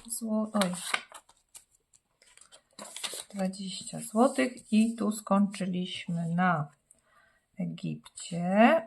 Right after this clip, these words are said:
I co my teraz robimy? Aha, rzucamy kostką. Cztery. Raz, dwa, trzy, cztery. Y, czyli tak, za start odkładamy pięć. Pięć dodać. I tu mamy samolot, a samolot to jest,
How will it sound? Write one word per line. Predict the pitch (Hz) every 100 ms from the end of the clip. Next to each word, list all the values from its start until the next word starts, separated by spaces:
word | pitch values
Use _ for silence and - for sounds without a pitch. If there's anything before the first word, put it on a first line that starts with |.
| 220
I | 208 202
co | - 208
my | 202 202 202
teraz | 202 196
robimy? | 196 214 233
Aha, | 226 175 180
rzucamy | - 226 233
kostką. | 226 170 - - 175
Cztery. | 175 - - 220 196 214 285 - - _ -
Raz, | 214 214 196
dwa, | 202 202
trzy, | - - 214
cztery. | - - 196 190 196 226 302 - _ _ _ 233 - - - - _ _ _
Y, | 202 196 208 208
czyli | 208
tak, | 208 185 -
za | 180 202 233
start | 226 - 220 208 214 -
odkładamy | 214 - 196 190 180 170 180 - _ _ _ _ _ _ _ _ _
pięć. | 196 175 202 233 - - _ - - _ _ _ - - -
Pięć | 190 190 190
dodać. | 170 139 - -
I | 190
tu | 226
mamy | 220 202 190
samolot, | - 196 185 160 190 220
a | 214
samolot | 214 190 202 240 233
to | 196
jest, | 214 214 226